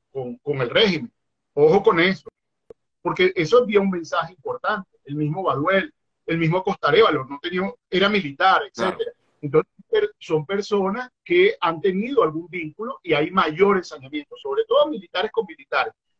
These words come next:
Speaker 1: La, la, la, los reportes de torturas de militares, eh, eh, eh, torturando a sus propios compañeros son atroces y las fórmulas que utilizan desde el punto de vista psicológico y físico son absolutamente atroces y están bastante documentadas. ¿Qué,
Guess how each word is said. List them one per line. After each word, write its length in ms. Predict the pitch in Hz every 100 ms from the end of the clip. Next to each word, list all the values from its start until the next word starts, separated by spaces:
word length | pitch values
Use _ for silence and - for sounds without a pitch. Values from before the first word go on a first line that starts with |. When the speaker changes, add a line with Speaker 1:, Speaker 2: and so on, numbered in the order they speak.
| -
Speaker 1:
La, 200 | 160 160
la, 220 | 170 165 180
la, 180 | 165 -
los 140 | 170
reportes 540 | 175 151 208 233 277 277
de 80 | 240
torturas 580 | 170 147 208 185 147 139
de 100 | 151
militares, 560 | 151 147 180 170 143 - _
eh, 340 | 170 165 156 -
eh, 80 | 185
eh, 500 | 185 175 160 175 156 -
torturando 800 | 180 - 170 180 190 170 139 131 _ -
a 100 | 156
sus 160 | - -
propios 360 | 202 208 247
compañeros 560 | 233 202 151 175 226 240
son 140 | 175
atroces 520 | 180 208 202 - -
y 40 | 143
las 140 | 135
fórmulas 340 | 170 175 226 208
que 80 | 202
utilizan 480 | 156 160 - 202 - _ -
desde 140 | 160
el 60 | 151
punto 200 | 165 202
de 60 | 208
vista 200 | 196 165
psicológico 520 | 156 156 160 220 190
y 40 |
físico 460 | - 196 240 - - _
son 180 | - 165
absolutamente 640 | 180 - 160 156 175 185 185
atroces 380 | 190 220 240
y 80 | 208
están 320 | 147 151 156
bastante 500 | 165 170 - 175 160
documentadas. 640 | 175 160 147 127 127 120 - _ _ _ -
¿Qué, 320 | 247 320